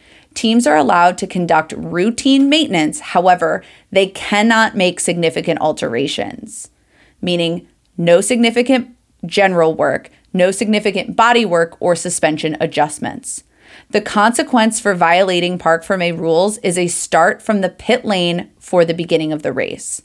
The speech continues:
This consequence is different from an equipment allocation limit violation. That results in a grid penalty. The goal of Parc-Fermé rules is to prevent teams from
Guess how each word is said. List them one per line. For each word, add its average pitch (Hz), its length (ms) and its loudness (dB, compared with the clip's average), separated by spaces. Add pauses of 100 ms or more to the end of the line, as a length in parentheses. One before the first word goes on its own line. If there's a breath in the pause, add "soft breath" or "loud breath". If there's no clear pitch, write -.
(560 soft breath)
This 208 520 0
consequence 240 720 2 (100)
is 214 260 4
different 220 520 0 (120)
from 190 220 0
an 185 120 0
equipment 214 560 -2
allocation 175 880 0
limit 165 380 -2
violation. 151 840 -4 (520 soft breath)
That 180 500 0 (160)
results 175 400 2
in 175 80 -2
a 165 60 0
grid 175 400 -2
penalty. 156 720 -4 (2000)
The 208 100 2
goal 214 420 4
of 294 160 0
Parc-Fermé 214 580 0
rules 170 400 0
is 175 180 -2
to 185 100 -4
prevent 180 600 -2
teams 170 400 -4
from 165 220 -4